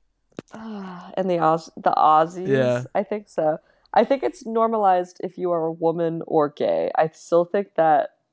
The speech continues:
Speaker 1: straight men can't say it. Honestly, I feel really weir-, a little weird when gay men say it. Um,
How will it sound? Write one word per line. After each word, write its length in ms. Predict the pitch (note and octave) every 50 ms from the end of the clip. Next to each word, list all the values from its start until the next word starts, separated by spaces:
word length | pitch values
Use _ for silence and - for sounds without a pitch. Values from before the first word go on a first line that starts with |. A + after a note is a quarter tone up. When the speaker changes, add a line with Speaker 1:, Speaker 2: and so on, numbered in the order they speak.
| _ -
Speaker 1:
straight 340 | - - - - - - -
men 160 | - - -
can't 200 | - F3+ - E3+ -
say 140 | - E3 E3+
it. 60 | - - - - - -
Honestly, 460 | A#3 C4 C#4+ C#4 C#4 D4 D4 C#4 -
I 140 | - - A3+
feel 340 | - - B3 B3 B3 A3+
really 240 | G#3 G3+ F#3+ F#3 F3+
weir-, 240 | E3 D#3+ E3 D#3+ - -
a 80 | E3+
little 240 | E3+ E3+ F3 F3+ F3 F3
weird 180 | F3 F3+ F3
when 160 | E3+ D#3 D#3+
gay 180 | D#3 D#3 D3 D3+
men 240 | D#3 D#3 D#3+ E3+ F3
say 440 | E3+ - F#3+ F#3 F#3 G3+ G#3+ G#3+ -
it. 560 | - - - - _ _ _ _ _ _ E3+
Um, 800 | E3+ E3 D#3+ D#3 D3 D3 D3 D3 D3 D3 D3 C#3+ D3 D#3 E3+